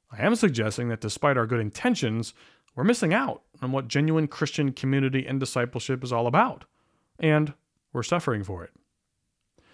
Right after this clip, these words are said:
We sometimes feel disconnected, lonely, isolated, even sitting in church.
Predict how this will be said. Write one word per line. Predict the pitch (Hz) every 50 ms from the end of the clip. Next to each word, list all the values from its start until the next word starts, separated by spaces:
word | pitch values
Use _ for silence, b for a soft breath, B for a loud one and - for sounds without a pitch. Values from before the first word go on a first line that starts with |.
| b b b b b b b
We | b 214 185
sometimes | - 180 160 139 160 151 147 135 -
feel | - 139 135 135 131
disconnected, | 123 131 123 - - - 139 139 147 143 - - 131 104 92 - - _ _ _ _ _ _ -
lonely, | 117 113 113 123 127 123 104 92 - - _ _ _ _ _ _ _
isolated, | - 131 135 131 - 127 107 92 - - - - _ _ _ _ _ _ _ _ _ _ _
even | 123 110 98
sitting | 95 - 110 95 92 90
in | 90
church. | - - 180 - - - - - -